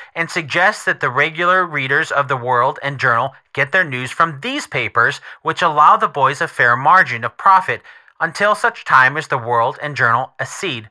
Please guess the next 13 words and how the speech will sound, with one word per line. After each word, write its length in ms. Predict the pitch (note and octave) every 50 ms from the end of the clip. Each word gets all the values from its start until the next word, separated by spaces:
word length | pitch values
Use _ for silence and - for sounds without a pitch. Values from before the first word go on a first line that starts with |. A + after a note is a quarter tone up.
| _ _ -
to 100 | - B2
their 140 | A#2+ A#2
demands. 480 | A2+ B2 C3 C#3 B2+ A2+ G#2+ G#2 - - _ _ _ _ _ _ _ _ _ _ _ _ _ _ _ _ - D3+
The 40 |
boys 300 | C#3 G3 G#3+ A3+ G3+ D#3+
were 200 | D#3 D#3+ C3 A2+ - _
bitterly 380 | - A#3 A#3+ A3+ G#3 E3 D3+ C3+
disappointed 600 | C3 C#3 C3+ - D3 C3 - D#3+ E3 D#3+ B2+ A#2 F#2+
over 180 | C3 C3 C3+
their 160 | C3+ C3+ C3 - -
inability 580 | E3+ F3 D#3+ C#3 A#2 D3 D3 C#3+ C3+ A#2+ A#2 G#2+
to 120 | - C3 A2+
parade. 540 | - - C3 B2+ C3+ C#3 C3 A#2+ G#2+ G2